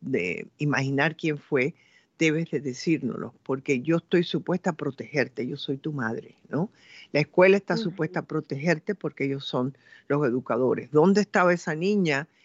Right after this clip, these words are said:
Speaker 1: que hubo la posibilidad de que le cortaran esto y que la tocaran?
Speaker 2: Exacto, exacto, ese es nuestro,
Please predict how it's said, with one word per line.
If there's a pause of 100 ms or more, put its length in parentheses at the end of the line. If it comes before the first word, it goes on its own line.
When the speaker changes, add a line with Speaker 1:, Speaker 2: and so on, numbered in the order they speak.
(340)
Speaker 1:
que
hubo
la
posibilidad (320)
de
que
le
cortaran
esto
y
que
la
tocaran?
Speaker 2:
Exacto, (300)
exacto,
ese
es
nuestro,